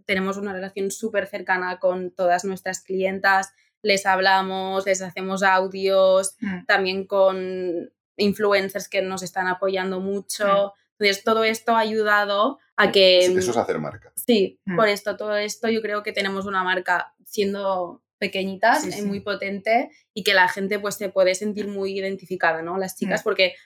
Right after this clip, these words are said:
Speaker 1: al final salimos Laura y yo, que somos dos chicas normales, que tenemos este problema y, y que hemos
Speaker 2: Mm.
Speaker 1: hecho esto y un poco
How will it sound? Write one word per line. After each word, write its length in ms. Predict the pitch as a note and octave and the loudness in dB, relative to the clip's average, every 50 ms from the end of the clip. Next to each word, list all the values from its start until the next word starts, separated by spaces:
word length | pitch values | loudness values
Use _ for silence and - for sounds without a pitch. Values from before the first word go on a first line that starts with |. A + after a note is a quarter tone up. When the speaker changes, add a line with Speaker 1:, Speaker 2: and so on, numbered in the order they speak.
| _ - | _ -4
Speaker 1:
al 120 | G3+ F#3+ | -4 -4
final 280 | - G#3 G3+ F#3+ F#3+ F#3+ | -2 0 0 0 0 0
salimos 380 | G#3 G3+ G3 G3 F#3+ F#3 F#3+ | -2 -4 -4 -2 -2 -2 0
Laura 260 | G3+ F#3+ F#3 F#3+ F#3+ | 2 4 4 4 4
y 40 | F#3+ G3 | 2 0
yo, 80 | G3 | -2
que 80 | G3 F#3 | -4 -6
somos 260 | - F#3+ F#3 F#3 F3+ | -6 -6 -6 -4 -2
dos 160 | G3 F#3+ F#3 | -4 -4 -4
chicas 400 | - - - F#3 F3 F3 F3 - | -6 -4 0 0 0 0 -2 -4
normales, 760 | G#3 G3 F#3+ F#3+ G3 G3+ G#3 G#3+ A#3 B3+ C#4+ E4+ F4 - - _ _ _ _ _ _ | -4 -4 -2 -2 0 2 2 4 6 4 4 4 2 -2 -8 _ _ _ _ _ _
que 100 | - G3+ | -6 -2
tenemos 360 | F#3 F#3+ F#3 F#3 F#3+ G3 F#3+ | 0 0 0 0 -2 -4 -4
este 240 | G3+ G3 - G#3+ G3+ | -6 -8 -8 -8 -8
problema 580 | F#3+ G3 G3 G3 G3 G3+ G#3+ A3+ B3+ C4+ C4 G3+ | -6 -4 -2 -2 -2 0 0 0 2 2 2 2
y, 400 | F#3 F3+ E3+ D#3+ D#3+ D#3 - _ | 2 0 0 -2 -6 -10 -14 _
y 320 | - F#3+ F3+ E3+ E3 E3 _ - | -12 -10 -10 -10 -10 -12 _ 0
que 80 | F#3 | 2
hemos 200 | F3 F3 F3+ F3+ F3+ | 4 4 2 0 -2
Speaker 2:
Mm. 20 | |
Speaker 1:
hecho 240 | F3 - - F#3+ F3+ | -4 -4 -2 -2 0
esto 340 | F3+ F#3 F#3 - - A3+ A#3 | 0 -2 -2 -4 -2 0 0
y 80 | A3+ G3+ | 2 2
un 100 | G3 F#3 | 2 2
poco 400 | F3+ F3 F#3 F#3 G3 A3+ A#3 | 2 4 4 4 4 2 0